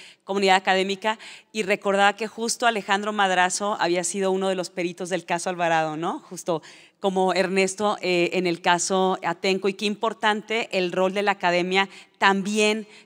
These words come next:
como expertos y expertas en cortes nacionales e internacionales.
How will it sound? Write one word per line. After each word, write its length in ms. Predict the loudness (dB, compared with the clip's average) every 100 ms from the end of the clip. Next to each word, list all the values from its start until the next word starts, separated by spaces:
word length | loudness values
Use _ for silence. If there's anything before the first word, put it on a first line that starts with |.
| _
como 220 | 0 0
expertos 540 | -2 2 0 0 -4
y 40 | -6
expertas 500 | -4 -4 -2 -4 -4
en 120 | -4
cortes 400 | -2 -4 -4 -4
nacionales 540 | -2 -4 -4 -2 -2
e 40 | -6
internacionales. 800 | -8 -10 -6 -6 -6 -12 -16